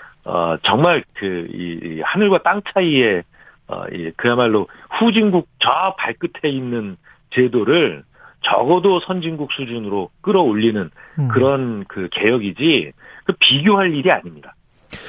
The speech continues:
Speaker 2: 그
Speaker 1: 어차피 그런
Speaker 2: 어제,
Speaker 1: 걸 비교를 합니다.
Speaker 2: 예, 어제 저
Speaker 1: 예.
Speaker 2: 김호수 검찰총장과 문재인 대통령이 만나서 청와대가
Speaker 1: 네.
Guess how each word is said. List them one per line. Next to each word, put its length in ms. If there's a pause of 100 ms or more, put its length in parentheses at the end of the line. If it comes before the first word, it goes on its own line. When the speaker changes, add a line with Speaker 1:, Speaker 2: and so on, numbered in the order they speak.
(220)
Speaker 2:
그 300
Speaker 1:
어차피 60
그런 140
Speaker 2:
어제, 340
Speaker 1:
걸 120
비교를 300
합니다. 200 (100)
Speaker 2:
예, 440
어제 320
저 140
Speaker 1:
예. 60
Speaker 2:
김호수 420
검찰총장과 800
문재인 280
대통령이 800
만나서 840
청와대가 880
Speaker 1:
네. 40